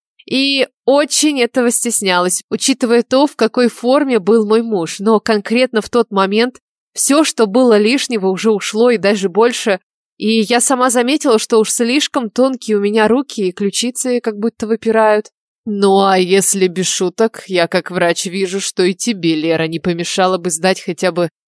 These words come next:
анализы крови и мочи. Как у тебя с почками? Проблемно, сознаюсь доктору.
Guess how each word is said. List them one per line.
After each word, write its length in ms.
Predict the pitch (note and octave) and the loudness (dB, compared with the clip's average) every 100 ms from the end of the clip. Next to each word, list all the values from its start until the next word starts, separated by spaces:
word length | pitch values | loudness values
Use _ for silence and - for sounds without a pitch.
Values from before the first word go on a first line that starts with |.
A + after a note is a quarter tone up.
| _ - | _ -8
анализы 560 | E3+ F3 E3+ F3 F3 | -4 0 0 0 -2
крови 540 | - F#3+ G#3+ F#3+ E3+ D#3 | -2 2 2 2 -2 -6
и 60 | |
мочи. 580 | D3 D#3+ - F#3 F3+ E3+ _ | -4 -6 -4 -4 -4 -6 _
Как 200 | F3 - | -8 -6
у 40 | A3 | -6
тебя 260 | G3 G3+ | -4 -2
с 100 | F#3+ | -2
почками? 680 | - F#3 - - C#3 - D#3+ _ _ _ _ _ - | -2 -4 -4 -8 -8 -10 -14 _ _ _ _ _ -4
Проблемно, 800 | C4+ A#3+ A3 A3 G#3+ G3 F3 - _ _ _ | 0 0 2 2 2 -2 -4 -8 _ _ _
сознаюсь 600 | - - G#3+ G#3+ A3 G#3+ | -6 -2 0 2 2 0
доктору. 560 | F#3 F#3 - D3+ D3 D3+ | 0 -2 -2 -6 -6 -8